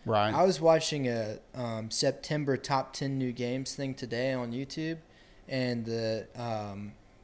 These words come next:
Speaker 2: commentator on that used Soulsborne a-, as an adjective to describe four of the ten video games.
Speaker 1: Oh, wow.
Speaker 2: So is everything Soulsborne? You
Speaker 1: Right.
Speaker 2: know,
Speaker 1: I
Speaker 2: like,
Speaker 1: think
Speaker 2: that's the
Speaker 1: people just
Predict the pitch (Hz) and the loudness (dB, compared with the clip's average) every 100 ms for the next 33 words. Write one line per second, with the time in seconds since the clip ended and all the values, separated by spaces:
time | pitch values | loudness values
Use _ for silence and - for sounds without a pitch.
0 | - - - 180 233 - 135 120 113 117 | -8 -8 -4 -2 -2 -2 0 0 0 -2
1 | 113 127 127 113 - - - 160 208 - | -4 -4 -4 -4 -4 -4 0 2 0 -4
2 | 120 113 110 - - 131 117 131 123 120 | -6 -6 -6 -10 -12 -10 -8 -4 -4 -4
3 | 113 - 135 165 156 - 120 113 123 113 | -8 -6 -4 -4 -4 -4 -4 -6 -8 -8
4 | - 127 120 117 - 151 160 175 147 127 | -4 -2 -2 -4 -8 -6 -2 0 -2 -4
5 | - - 131 120 113 - - - - 151 | -8 -6 -4 -4 -8 -16 -20 -16 -8 -4
6 | 120 - - - - 175 120 - - - | -4 -6 -14 4 8 8 6 -4 -10 -18
7 | - - - 160 156 160 156 170 202 202 | -20 -10 4 8 8 6 2 4 4 2
8 | 214 208 233 233 233 254 262 254 - - | 0 2 2 2 2 2 2 0 -6 0
9 | 233 330 - 180 214 320 220 196 202 175 | 12 12 12 12 12 12 12 12 10 10